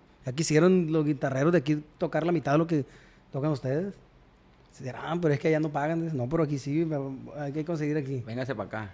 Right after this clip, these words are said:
Speaker 1: Sí, y ya sí, algo como lo-, a los dos añitos empezaron a sonar los plebes fuerte. Y le fue muy bien, y, y qué bueno que le fue bien, porque son amigos,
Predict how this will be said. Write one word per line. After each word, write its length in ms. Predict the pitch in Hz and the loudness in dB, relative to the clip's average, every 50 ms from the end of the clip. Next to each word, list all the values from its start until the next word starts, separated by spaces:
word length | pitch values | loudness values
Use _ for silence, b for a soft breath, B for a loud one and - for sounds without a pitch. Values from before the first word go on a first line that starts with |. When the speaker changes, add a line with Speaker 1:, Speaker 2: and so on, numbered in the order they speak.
| - _ - - - | -16 _ -20 -20 -18
Speaker 1:
Sí, 60 | - 127 117 117 131 143 | -14 -12 -10 -10 -6 -4
y 140 | 143 139 135 | -2 0 0
ya 200 | 135 135 160 180 | 2 2 2 2
sí, 160 | 175 185 190 226 | 2 4 4 4
algo 140 | 220 214 202 | 6 6 6
como 140 | 185 170 156 | 6 6 6
lo-, 180 | 151 147 143 | 6 6 6
a 40 | 143 143 | 4 4
los 220 | 143 139 139 135 | 2 2 0 0
dos 160 | 135 147 135 | 0 0 2
añitos 320 | 165 165 160 160 156 - 180 | 2 4 4 4 2 2 2
empezaron 380 | 175 156 147 113 127 135 147 147 | 0 0 -2 -4 -4 -4 -2 -2
a 40 | 143 | -4
sonar 240 | 139 127 117 117 131 | -4 -6 -6 -6 -8
los 80 | 131 120 | -8 -8
plebes 240 | - 135 131 123 | -8 -8 -8 -8
fuerte. 300 | 120 117 117 120 131 143 143 - - - b b b b b b b - | -8 -10 -12 -12 -14 -16 -20 -20 -20 -20 b b b b b b b -4
Y 80 | 143 143 | -2 0
le 80 | 143 120 | 0 2
fue 100 | 139 143 | 4 6
muy 140 | 165 170 | 8 8
bien, 260 | 151 151 180 220 233 214 | 8 8 8 8 8 8
y, 40 | |
y 220 | 185 151 131 139 127 | 6 6 2 -2 -6
qué 240 | 117 - - 135 143 | -6 -4 -2 -2 0
bueno 280 | 143 131 131 143 170 180 | 0 0 0 0 0 0
que 80 | 185 | -2
le 60 | 147 | -2
fue 160 | 117 127 143 139 | -2 -2 -2 -2
bien, 240 | 135 143 175 196 B B B B B - | -2 -2 -4 -6 B B B B B -4
porque 220 | 151 147 135 143 | -4 -2 -2 -2
son 160 | - 135 143 | 0 2 2
amigos, 340 | 156 143 123 139 180 196 | 2 2 2 0 -2 -4